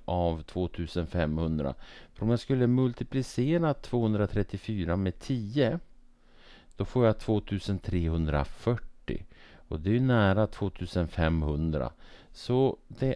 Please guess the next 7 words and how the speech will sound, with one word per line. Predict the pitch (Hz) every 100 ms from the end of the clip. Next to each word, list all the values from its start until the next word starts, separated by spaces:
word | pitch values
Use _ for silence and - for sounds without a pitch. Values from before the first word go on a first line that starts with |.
| -
är | 101 101 98
alltså | 95 92 85 - 87 82 -
nästan | - 131 147 127 - - 120 110 -
en | - 87
tiondel, | 82 - 90 82 80 78 82 76 71 69 - - - - - - _ -
tvåhundratrettiofyra | - 85 80 78 - 78 - 73 78 71 71 73 71 -
av | 73 73 71